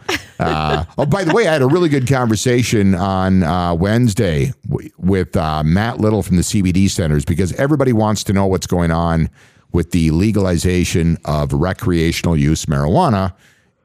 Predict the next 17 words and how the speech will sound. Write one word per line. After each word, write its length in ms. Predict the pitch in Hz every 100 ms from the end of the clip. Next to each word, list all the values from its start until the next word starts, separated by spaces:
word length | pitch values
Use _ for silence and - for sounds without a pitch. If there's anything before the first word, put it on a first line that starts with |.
| _ -
in 160 | 127
Minnesota. 640 | 110 98 - 92 78 65 - _ _ _ _ _ 82 78
Big, 480 | 131 127 123 110 - -
big 280 | 80 107 87
topic 520 | 98 87 82 65 -
lately. 540 | - 82 67 62 50 - _ _ _ _
And, 240 | - 82
uh, 240 | 80 76 78
the 120 | 85
legislative 560 | 90 104 113 113 101 95
session, 320 | 110 95 104
like 160 | 95 82
I 60 |
said, 220 | 80 101
ends 560 | 85 87 104 107 98 - _
May 360 | - 90 101
twenty-second. 840 | 92 90 80 76 110 95 - 98